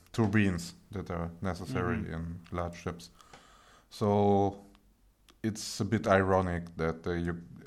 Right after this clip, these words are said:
Speaker 1: I mean, if we assume that it was the Ukrainians who damaged it, which is, of course, likely, um, then they have basically, they are basically forcing Russia to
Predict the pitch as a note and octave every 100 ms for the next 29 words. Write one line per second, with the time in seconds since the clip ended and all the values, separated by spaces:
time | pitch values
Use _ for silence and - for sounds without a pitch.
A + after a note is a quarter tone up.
0 | G2 G2+ G#2+ A#2 B2 A#2+ A2+ G#2+ G#2 -
1 | A#2 A#2 G2+ G2 F#2+ G2 F#2+ - F#2 F2
2 | F2 A#2+ C3+ B2+ B2+ A#2+ A2+ A2 G#2+ G#2+
3 | G#2 - F2 E2+ - - D#2+ - - E2
4 | F2 E2+ E2 - - - - _ - F#2
5 | A#2 A#2 A#2 - - - - - - -
6 | - F#2+ F#2 F#2+ F#2 F#2 D#2 - - -
7 | A2+ G#2 G2+ G2+ G2 G2 G#2+ - - A2
8 | G2+ G#2 G2+ G2+ - G#2 G2+ G2 - F#2+
9 | F#2+ F2+ F2+ F#2+ F#2+ E2+ F#2 E2 F2+ E2+
10 | - F#2 F#2 - F#2+ E2+ F2+ E2+ E2+ -
11 | E2+ E2+ F2 D#2+